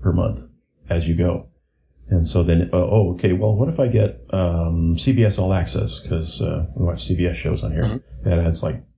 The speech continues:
Speaker 1: what, six bucks a month. Okay, and then it pops up, and it tells you what services you could get, Roku, Amazon Fire, blah, blah, blah.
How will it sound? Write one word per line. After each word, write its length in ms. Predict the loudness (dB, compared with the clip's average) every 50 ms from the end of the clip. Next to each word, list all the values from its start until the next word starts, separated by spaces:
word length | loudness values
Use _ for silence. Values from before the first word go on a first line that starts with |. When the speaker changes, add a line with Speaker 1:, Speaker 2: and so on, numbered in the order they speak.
| _ _ _ _ -8
Speaker 1:
what, 220 | -6 -6 -6 -4 -4
six 180 | -4 -4 -4 -4
bucks 240 | -6 -8 -8 -4 -4
a 40 | -4
month. 200 | -4 -4 -6 -8 -14 _ _ _ _ _ _ _ _ _ _ _ _ -4
Okay, 120 | 0 2
and 100 | 2 2
then 60 | 2 0
it 100 | 0 -2
pops 220 | -2 -4 -2 -2
up, 200 | -2 -2 -2 -4 -12 -10 -2 2
and 100 | 2 2
it 100 | 2 2
tells 260 | 0 2 2 2 4
you 180 | 4 4 4 2 0 -4 -8 -2
what 160 | -2 -2 -2
services 460 | 0 0 2 2 2 2 2 0 0 0
you 60 | 2
could 120 | 2 2 2
get, 180 | 2 0 2 2
Roku, 680 | 2 2 2 2 2 2 4 4 4 4 4 2 2 0 0
Amazon 360 | 2 2 2 4 2 2 0 2
Fire, 280 | 2 2 2 2 2
blah, 140 | 0 0 0
blah, 100 | 0 0
blah. 340 | 0 2 2 2 2 2